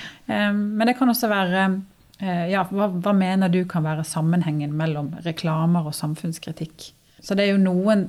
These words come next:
som kan være litt åpnere enn andre spørsmål, og noen er litt sånn det jeg kaller for kvasiåpne, fordi at den har jo, der ligger det en sånn tanke om hvor vi skal hen.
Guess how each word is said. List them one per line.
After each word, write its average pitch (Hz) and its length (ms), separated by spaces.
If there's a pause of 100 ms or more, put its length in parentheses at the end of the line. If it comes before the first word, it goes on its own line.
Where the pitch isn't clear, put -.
som 175 160 (280)
kan 180 160
være 180 380
litt 202 260
åpnere 170 460
enn 156 80
andre 160 240
spørsmål, 160 480
og 160 80
noen 165 220
er 160 40
litt 160 140
sånn 160 160
det 160 160
jeg 156 40
kaller 165 200
for 160 120
kvasiåpne, 156 800
fordi 165 160 (100)
at - 80
den 156 180 (600)
har 151 200
jo, 165 140
der 165 240
ligger 160 360
det 165 100
en 170 100
sånn 156 240
tanke 156 420
om 160 140
hvor 156 180
vi 175 100
skal 143 400
hen. 185 280